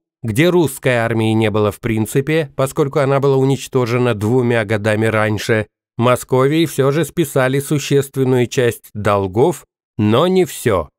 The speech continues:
Так что не Жуков открыл принцип «бабы ещё нарожают». Он был запущен в оборот почти двумя веками ранее, но успешно работал и в Совке.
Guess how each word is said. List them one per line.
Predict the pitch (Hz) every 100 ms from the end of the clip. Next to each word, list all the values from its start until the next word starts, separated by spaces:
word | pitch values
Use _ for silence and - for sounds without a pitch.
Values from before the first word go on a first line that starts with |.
| _ _ _ -
Так | 113 165
что | - 208
не | 208 202
Жуков | 151 165 - 180
открыл | 185 - 143 139 113
принцип | - 127 123 - 123 - - _
«бабы | 98 101 131 113 120
ещё | 117 135 - - 117
нарожают». | 104 104 104 95 101 90 82 - _ _ _ _
Он | 127 156 175
был | 151 143
запущен | 113 117 156 180 - 151
в | 123
оборот | 110 117 160 139
почти | 139 131 - 147
двумя | 123 131 160 139 107
веками | 113 - 110 98
ранее, | 95 101 123 156 170 180 156 _
но | 120 131 147
успешно | 113 - - 151 - 180 170
работал | 147 107 107 123 151 143
и | 135
в |
Совке. | - 147 139 - 104 82